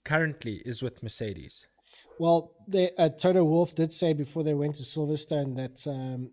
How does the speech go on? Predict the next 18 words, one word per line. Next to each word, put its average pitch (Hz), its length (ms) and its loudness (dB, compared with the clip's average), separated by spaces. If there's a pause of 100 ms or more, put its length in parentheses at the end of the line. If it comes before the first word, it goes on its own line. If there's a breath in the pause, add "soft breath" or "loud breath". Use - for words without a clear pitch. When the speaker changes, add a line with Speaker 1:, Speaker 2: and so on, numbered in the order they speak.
Speaker 2:
the 147 180 -8
upgrades 151 460 0
they're 147 80 -2
gonna 139 160 -2
bring 147 420 -2 (100)
to 151 120 -6
the 135 120 -6
car 147 420 -2
is 127 140 -8
gonna, 135 380 -6 (460)
is 131 120 -12
gonna 139 200 -6
put 151 260 -6
everyone 143 520 -2 (100)
out 139 220 -6
in 131 80 -8
the 120 80 -10
water. 120 480 -8